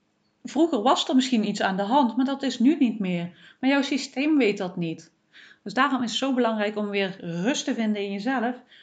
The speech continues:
Weet hoe dat je jezelf kunt kalmeren. Maar daarvoor is het ook heel belangrijk dat je weer vertrouwen hebt en weet dat je veilig bent. Want als jij niet het vertro-, gevoel hebt dat je veilig bent en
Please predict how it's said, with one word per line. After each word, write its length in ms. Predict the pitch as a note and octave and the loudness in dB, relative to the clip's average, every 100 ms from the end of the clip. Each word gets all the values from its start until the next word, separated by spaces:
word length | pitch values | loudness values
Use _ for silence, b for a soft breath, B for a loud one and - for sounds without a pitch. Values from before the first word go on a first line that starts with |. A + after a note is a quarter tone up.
| b | b
Weet 380 | - G#3+ C#4+ E4 | -4 0 2 0
hoe 160 | D#4+ D#4 | -4 -4
dat 120 | C#4 | -2
je 120 | C4+ | -2
jezelf 340 | C4+ B3+ B3+ B3+ | -2 -2 -4 -4
kunt 180 | B3 | -8
kalmeren. 600 | - A#3 A3+ A3 A3 A3+ - B B B | -6 -4 -4 -4 -6 -8 -12 B B B
Maar 100 | G3 | 0
daarvoor 380 | A#3 A#3+ A#3 G#3+ | 2 2 0 -2
is 100 | G#3 | -2
het 100 | B3 | -6
ook 160 | B3 | -6
heel 240 | A3 A#3+ C#4+ | -2 0 0
belangrijk 480 | A#3+ A#3+ A3+ A3+ A3+ | -2 -2 -2 -4 -6
dat 160 | G#3+ | -10
je 80 | F#3+ | -8
weer 140 | G3 | -8
vertrouwen 480 | F#3 - A3+ C4+ B3 | -8 -8 -4 -2 -2
hebt 220 | G#3 G#3+ | -2 -6
en 120 | - A3+ | -4 -4
weet 180 | D4 | -4
dat 160 | B3+ G#3+ | -6 -6
je 80 | F3+ | -2
veilig 400 | G#3+ D4+ D4 E3 | -2 -2 -4 -4
bent. 360 | F3 E3 F3 _ _ _ b b | -4 -4 -8 _ _ _ b b
Want 140 | A3+ | -4
als 160 | C4+ B3+ | -2 0
jij 180 | D4 C#4 | 2 4
niet 200 | C#4+ C#4 | 4 2
het 120 | B3 | -6
vertro-, 280 | - C4 A#3+ | -8 -8 -6
gevoel 320 | A3+ C4+ C4+ | -4 -4 -4
hebt 140 | C4 | -4
dat 160 | A#3+ A3+ | -6 -6
je 60 | |
veilig 400 | F#3+ C4 E4 C4+ | -2 -2 0 -4
bent 280 | - F#3 G3+ | -4 -6 -4
en 260 | A3+ A3+ | -4 -4